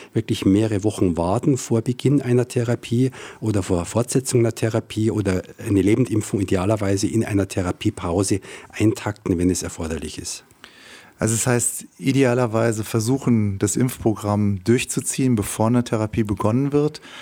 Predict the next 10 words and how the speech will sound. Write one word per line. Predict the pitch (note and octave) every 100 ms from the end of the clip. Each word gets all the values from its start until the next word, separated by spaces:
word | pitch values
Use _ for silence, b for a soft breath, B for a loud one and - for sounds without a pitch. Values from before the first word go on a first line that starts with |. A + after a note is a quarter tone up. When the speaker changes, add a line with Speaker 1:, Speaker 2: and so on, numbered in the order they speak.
| B B -
Speaker 2:
Aber | G#2+ A2
bei | A2
Totimpfstoffen | - B2 B2+ A#2 A#2+ A2 G2+
eigentlich | G#2+ G#2+ -
kein | - G#2+ A#2
großes | A2 A#2 A2+ -
Problem, | - G2+ G2+ A#2+ C#3+ C3+ A#2+
nur | B2+
Lebendimpfstoffe, | A#2 A#2+ G2+ F#2+ F#2+ - F2+ - F#2
die | A#2 B2